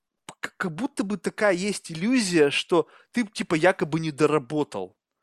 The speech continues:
либо там ещё что-то делал. И вот тут, когда нету, не за что зацепиться, действительно очень сложно. То есть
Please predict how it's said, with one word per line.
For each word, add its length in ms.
либо 240
там 160
ещё 200
что-то 240
делал. 180
И 80
вот 140
тут, 160
когда 260
нету, 420
не 160
за 120
что 180
зацепиться, 640
действительно 360
очень 180
сложно. 500
То 80
есть 180